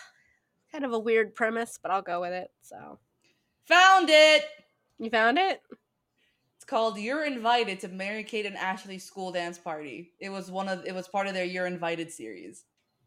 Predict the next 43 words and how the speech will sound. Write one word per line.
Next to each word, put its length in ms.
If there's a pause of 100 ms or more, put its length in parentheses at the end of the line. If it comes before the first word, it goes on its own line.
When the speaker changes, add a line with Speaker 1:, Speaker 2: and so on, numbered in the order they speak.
(120)
Speaker 1:
Okay, 760
okay, 260
I 60
didn't 240
know 80
they 100
had 160
a 60
You're 240
Invited 500
series. 600 (340)
Speaker 2:
They 160
had 320
ten. 380
You're 160
invited 580 (100)
to 400
the 100
sleepover 520
party, 320
Hawaiian 440
beach 340
party, 340
birthday 380
party, 280
Christmas 360
party, 340
mall 320
party, 300
ballet 360
party, 320
camp 360
out 240
party, 300
costume 420
party, 340
fashion 400
party, 420
and 140
school 300
dance 320
party. 200
Speaker 1:
God 300